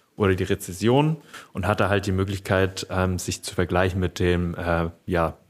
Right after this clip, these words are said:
Durchschnitt der Kategorie, sag ich mal, und kann so Zeiträume einstellen, äh, sieben Tage auf den Monat gesehen, aber auch benutzerdefiniert.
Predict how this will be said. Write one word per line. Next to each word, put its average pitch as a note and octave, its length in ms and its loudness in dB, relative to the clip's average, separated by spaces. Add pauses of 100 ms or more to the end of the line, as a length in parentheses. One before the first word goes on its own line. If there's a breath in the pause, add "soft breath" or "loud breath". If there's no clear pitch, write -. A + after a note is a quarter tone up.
(240)
Durchschnitt G2 420 2
der E2+ 140 2
Kategorie, F2 500 0
sag G#2+ 180 4
ich G2+ 160 -2
mal, G2 260 4 (380 loud breath)
und F#2+ 220 0
kann G2 180 2
so F2+ 100 0
Zeiträume F#2+ 580 2
einstellen, F#2+ 680 0 (520)
äh, F#2 160 2
sieben G#2 320 0
Tage F#2+ 340 2
auf F#2 120 -2
den G#2+ 80 2
Monat G2 340 2
gesehen, F#2 300 2
aber A2 200 2
auch F#2+ 120 2
benutzerdefiniert. G2 1000 0